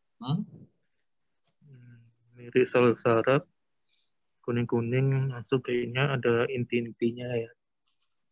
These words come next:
Speaker 2: Kayak
Speaker 1: Ada inti.
Speaker 2: warna-warna jing-jing gi-, eh, kayak warna-warna jingga gitu.
Speaker 1: Hmm. Jadi masing-masing orang ngelihatnya beda ya. Kenapa?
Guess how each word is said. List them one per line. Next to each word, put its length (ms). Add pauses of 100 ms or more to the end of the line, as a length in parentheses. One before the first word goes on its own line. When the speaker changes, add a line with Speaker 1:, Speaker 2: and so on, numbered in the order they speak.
(120)
Speaker 2:
Kayak 160
Speaker 1:
Ada 160
inti. 80
Speaker 2:
warna-warna 220 (340)
jing-jing 480
gi-, 320
eh, 240
kayak 160
warna-warna 400
jingga 400
gitu. 240 (640)
Speaker 1:
Hmm. 320 (400)
Jadi 160
masing-masing 480
orang 400
ngelihatnya 560
beda 320
ya. 160
Kenapa? 400